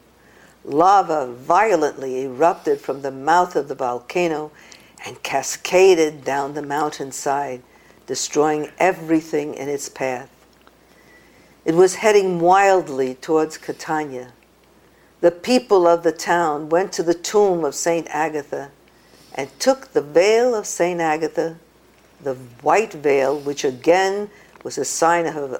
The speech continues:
of her virginity and purity, and touched the lava. Now this white veil, upon touching the lava, turned red. This is the first recorded miracle of Saint Agatha.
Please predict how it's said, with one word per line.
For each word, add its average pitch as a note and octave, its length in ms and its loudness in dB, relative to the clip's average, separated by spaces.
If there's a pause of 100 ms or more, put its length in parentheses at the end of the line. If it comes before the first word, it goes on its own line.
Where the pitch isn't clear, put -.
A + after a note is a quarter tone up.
of C#3 220 -4
her C3 140 -8
virginity D#3+ 920 0
and A2+ 200 -14
purity, F3+ 580 0 (600)
and A#2+ 140 -14 (140)
touched F3+ 440 -4
the D3+ 100 -4
lava. C#3+ 520 -4 (1040)
Now D3+ 200 2
this F#3+ 280 2
white E3 360 0
veil, C#3 600 0 (360)
upon C#3 480 -8
touching F#3+ 540 -2
the F3+ 120 0
lava, C3+ 520 2 (460)
turned D3 440 -4
red. C#3 420 -4 (920)
This - 180 -6
is D#3+ 100 -8
the E3+ 120 0
first - 640 -2 (100)
recorded D#3 640 0
miracle C#3+ 640 -2 (560)
of - 80 -14
Saint C3+ 380 -8
Agatha. A#2 500 -12